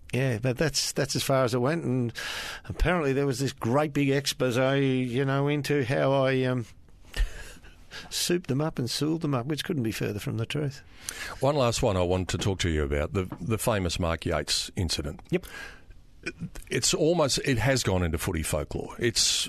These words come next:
Speaker 2: seen as one of the most heroic acts on the football field. Did you see it that way when you recovered and kicked that goal? Did you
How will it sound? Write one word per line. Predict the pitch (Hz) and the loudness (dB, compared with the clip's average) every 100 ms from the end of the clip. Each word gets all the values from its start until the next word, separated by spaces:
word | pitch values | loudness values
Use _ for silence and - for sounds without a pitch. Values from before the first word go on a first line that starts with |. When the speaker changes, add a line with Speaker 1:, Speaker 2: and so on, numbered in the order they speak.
| - | -2
Speaker 2:
seen | - - 127 117 | 0 2 2 2
as | 107 90 | 2 2
one | 98 | 2
of | 90 | 2
the | 85 | 0
most | 87 82 | 0 0
heroic | 95 85 85 80 85 | 2 2 2 0 -2
acts | 82 - | 0 -2
on | 80 | -2
the | 71 | -2
football | 90 80 78 | -4 -2 -4
field. | - 71 98 | -4 -4 -2
Did | 127 | 2
you | 214 185 - - - | 2 0 -6 -12 -2
see | - 117 | 2 2
it | 98 | 2
that | 90 - | 0 0
way | 98 | 2
when | 107 120 | 4 4
you | 117 | 4
recovered | 101 101 - 95 78 76 101 - | 4 0 0 0 0 -2 -2 -4
and | 98 - | -4 -2
kicked | 123 - | -2 -2
that | 101 95 98 | -2 -2 0
goal? | 85 71 85 | -2 0 -2
Did | 110 127 | -2 0
you | 190 170 | 0 -2